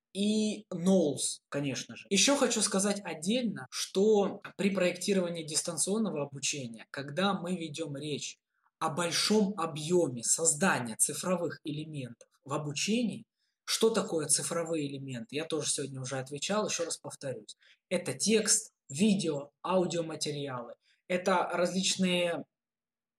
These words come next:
э, изображения. Важно принимать во внимание когнитивную нагрузку Джона Свеллера. Я эту теорию использую регулярно, когда проектирую обучение. В корпоративном сегменте я постоянно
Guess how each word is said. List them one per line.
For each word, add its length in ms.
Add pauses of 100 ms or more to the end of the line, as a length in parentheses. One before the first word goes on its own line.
(800)
э, 340
изображения. 840 (1500)
Важно 760
принимать 400
во 80
внимание 460
когнитивную 600
нагрузку 500 (120)
Джона 360
Свеллера. 640 (360)
Я 260
эту 240
теорию 480
использую 680
регулярно, 720
когда 300
проектирую 480
обучение. 460
В 60
корпоративном 680
сегменте 560
я 80
постоянно 800